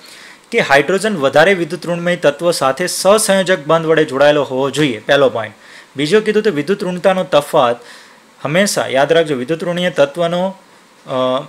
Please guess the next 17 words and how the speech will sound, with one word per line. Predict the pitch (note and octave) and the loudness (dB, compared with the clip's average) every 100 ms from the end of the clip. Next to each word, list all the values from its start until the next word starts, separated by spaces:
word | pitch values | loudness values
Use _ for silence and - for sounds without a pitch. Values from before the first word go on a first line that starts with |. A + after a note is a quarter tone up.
| - | -4
માટે, | D3 E3 C3 | 0 2 2
વધુ | A#2 D#3+ | 0 0
વિદ્યુત | G3 G3 G3+ | 0 0 0
ઋણમય | F#3 F3+ F3 | 0 0 2
તત્વ | D3+ F3 D#3 | 2 2 2
માટે | D3 B2+ | 2 0
એટલે | B2 C#3+ | 0 0
કે | D3 D3+ | 0 0
ઇલેક્ટ્રોનેગેટિવિટી | D3 E3 F#3+ D3+ C#3+ E3 F#3 F3+ E3 - | 2 0 0 0 0 0 -2 -2 -4 -6
માટે | D#3 D#3+ D#3 A2 - - - _ | 0 2 2 -2 -6 -20 -20 _
તેનું | D3+ F3+ - | -4 -4 -2
ત્રણ | E3 F#3+ | 0 0
કરતાં | F#3+ E3+ F3+ | 0 2 2
વધુ | C3+ C3+ | 2 -2
મૂલ્ય | E3 D3+ C3+ | -2 0 0
હોવું | A#2 A#2 | -2 -8
જોઈએ. | A2 G#2+ | -10 -14